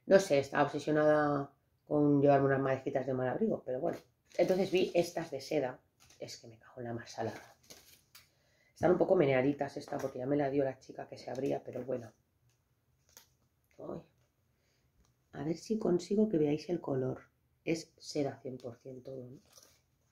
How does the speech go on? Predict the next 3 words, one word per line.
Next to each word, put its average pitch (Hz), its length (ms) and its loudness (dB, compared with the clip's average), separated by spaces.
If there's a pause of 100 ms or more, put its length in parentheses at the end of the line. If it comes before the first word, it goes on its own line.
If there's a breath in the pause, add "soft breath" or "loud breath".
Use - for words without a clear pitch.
(1500)
Eh, - 440 -4 (220)
Mulberry 147 840 -4
Silk, 170 500 -6